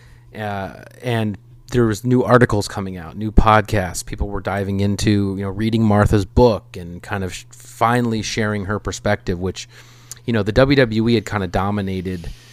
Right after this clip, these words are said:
the sort of narrative of what took place. And I feel like fans had kind of subscribed to that belief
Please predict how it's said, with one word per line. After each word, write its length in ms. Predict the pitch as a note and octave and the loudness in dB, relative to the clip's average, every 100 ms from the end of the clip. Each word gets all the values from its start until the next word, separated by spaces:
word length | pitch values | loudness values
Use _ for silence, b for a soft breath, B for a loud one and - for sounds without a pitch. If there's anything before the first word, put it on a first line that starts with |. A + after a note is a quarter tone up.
| B B B B B - | B B B B B -12
the 640 | G#2 G#2 F#2+ F#2 F2+ F2+ - - - - - - - A2+ | -4 -2 -2 -2 -4 -6 -8 -16 -20 -16 -16 -18 -16 -4
sort 300 | - B2 G2+ | 4 4 4
of 80 | G2 | 0
narrative 680 | G#2+ A#2 A2+ G2 E2+ F2+ - | 2 4 4 2 -4 -4 -2
of 120 | G#2+ G2+ | 0 2
what 180 | G2+ - | 0 0
took 180 | G#2+ | -4
place. 400 | - A2 F#2 - | -2 -2 -2 -4
And 180 | - G#2 | -8 -6
I 60 | G2+ | -4
feel 180 | - B2 | 2 4
like 180 | G#2+ | 2
fans 520 | - - A2+ A2 G#2+ - | -2 -2 0 2 0 -2
had 220 | G#2 - | -2 -4
kind 280 | - G#2+ G2+ | -4 -2 -2
of 80 | |
subscribed 760 | - G2 - - G2 F#2+ G2 F#2+ | -6 -8 -8 -4 0 0 0 -4
to 80 | - | -6
that 320 | F#2+ F#2+ F2+ | -4 -4 -4
belief 560 | F#2+ F2+ F#2+ G2 - - | -4 -2 0 -2 -4 -8